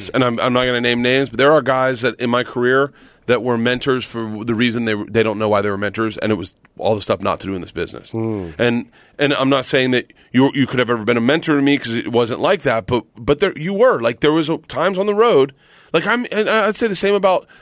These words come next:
Speaker 1: I remember Gary Goldman and I Googled Daniel Tosh's schedule one time, and we were just sitting there trying to figure out how to get on the road, and Daniel Tosh was touring every weekend.
Speaker 2: Yeah.
Speaker 1: And I was like, and this is around that same time,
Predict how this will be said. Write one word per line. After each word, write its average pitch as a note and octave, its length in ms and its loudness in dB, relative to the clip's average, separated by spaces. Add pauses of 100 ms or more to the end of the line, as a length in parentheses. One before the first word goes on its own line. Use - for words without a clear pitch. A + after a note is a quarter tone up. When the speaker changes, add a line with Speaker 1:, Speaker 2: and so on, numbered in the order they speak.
Speaker 1:
I - 40 0
remember F#3 360 2
Gary D3+ 320 0
Goldman D#3+ 360 -2
and D3+ 120 -2
I C3 220 -2 (240)
Googled C#3 400 0
Daniel C#3 340 0
Tosh's C#3 640 -4
schedule C3 520 -2
one F#2+ 160 -6
time, C2 320 -8 (380)
and B2 240 -2
we C#3 100 0
were C#3 120 2
just C3+ 220 -6
sitting D#3 220 2
there D3+ 160 2
trying C#3 200 -2
to C3 40 -8
figure C#3+ 240 -2
out C3+ 60 2
how C3+ 60 0
to C#3+ 80 -2
get C#3 100 0
on C#3 100 0
the C#3 80 -2
road, D3+ 320 4 (240)
and C3+ 300 -4
Daniel D3 300 0
Tosh D3 380 -4
was A#2 340 -2 (360)
touring D3+ 380 0 (100)
every D#3 360 -4
weekend. C#3+ 600 -6
Speaker 2:
Yeah. A2 320 0
Speaker 1:
And G2+ 100 -10
I G#2+ 80 -4
was A2+ 120 -6
like, A2+ 280 -8
and A#2 180 2
this C3 160 0
is A#2 200 -2 (380)
around A#2 400 0
that C3 160 0
same C3 240 0
time, B2+ 460 -4